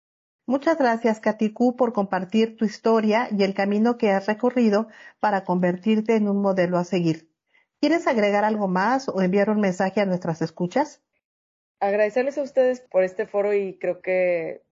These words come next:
Speaker 2: sí, a los escuchas, animarlos a, a seguir escuchando este tipo de, de audios que yo creo que motivan y que, pues, a lo mejor también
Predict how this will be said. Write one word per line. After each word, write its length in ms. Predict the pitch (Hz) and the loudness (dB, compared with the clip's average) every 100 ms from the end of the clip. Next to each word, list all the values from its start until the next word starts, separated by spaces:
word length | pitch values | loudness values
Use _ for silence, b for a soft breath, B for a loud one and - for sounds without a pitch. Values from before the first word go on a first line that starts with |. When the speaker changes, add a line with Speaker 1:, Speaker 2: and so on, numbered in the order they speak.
| _ | _
Speaker 2:
sí, 260 | - 180 | -10 -2
a 60 | 165 | -2
los 160 | 165 | -4
escuchas, 540 | 165 - 175 196 185 - _ - | -12 -10 -6 -4 -4 -8 _ -12
animarlos 580 | 170 165 165 175 175 | -10 -8 -8 -6 -6
a, 80 | 180 | -6
a 200 | 175 170 | -6 -8
seguir 600 | 151 165 151 151 156 151 b b - | -8 -8 -8 -6 -8 -10 b b -12
escuchando 440 | 185 202 208 202 | -8 -4 -2 -4
este 160 | 202 220 | -4 -6
tipo 300 | 202 190 196 | -6 -2 2
de, 360 | 190 185 175 | 4 4 2
de 140 | 170 170 | 2 0
audios 380 | 170 170 175 | 0 -4 -8
que 420 | - 180 160 156 147 | -4 -2 -2 -4 -6
yo 100 | 151 | -8
creo 200 | - 156 | -10 -8
que 320 | 165 156 156 | -4 -4 -6
motivan 580 | 156 147 - 160 156 170 | -8 -10 -4 -4 -2 -4
y 100 | 160 | -8
que, 640 | 160 151 147 143 147 - _ _ _ _ _ | -6 -6 -6 -8 -10 -12 _ _ _ _ _
pues, 160 | 208 | -4
a 60 | 208 | -2
lo 80 | 208 | -2
mejor 200 | 196 202 | -6 -8
también 340 | 226 226 240 | -6 -8 -8